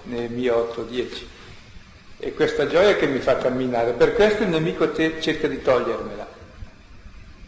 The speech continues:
di impedirmela in tutti i modi, con sofismi, ragioni speciose e anche falsità, dicendomi che Dio non può darla, eccetera, no?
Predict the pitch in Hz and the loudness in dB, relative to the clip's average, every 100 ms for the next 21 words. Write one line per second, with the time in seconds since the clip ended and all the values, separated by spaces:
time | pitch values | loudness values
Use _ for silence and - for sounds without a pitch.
0 | - - - - - - - - - - | -20 -20 -20 -18 -20 -20 -20 -20 -20 -20
1 | - 127 123 135 127 151 117 110 110 - | -10 -8 -2 0 2 2 0 -4 -6 -8
2 | 139 - 120 123 101 - - - - - | -10 -8 -2 -2 -2 -8 -14 -16 -18 -18
3 | - - - - - - - - 131 117 | -18 -18 -20 -20 -20 -20 -18 -6 -4 -4
4 | - 127 - 170 180 - 190 233 233 - | -4 -6 -4 -4 -4 -2 -2 -2 -4 -10
5 | - - - - - - - - - - | -16 -20 -20 -20 -20 -20 -20 -20 -20 -14
6 | - 127 143 143 - - 127 - 185 240 | -4 0 2 0 0 -2 -4 0 0 2
7 | 247 180 151 151 151 151 - 117 117 113 | 2 2 2 2 2 0 -4 -4 -4 -2
8 | 175 135 139 165 190 131 135 160 110 - | -2 -2 -2 -4 -2 -2 -2 -4 -6 -6
9 | 123 110 120 151 143 127 117 - - - | -4 0 2 2 0 -2 -4 -8 -10 -12
10 | 117 131 135 - | -12 -12 -12 -16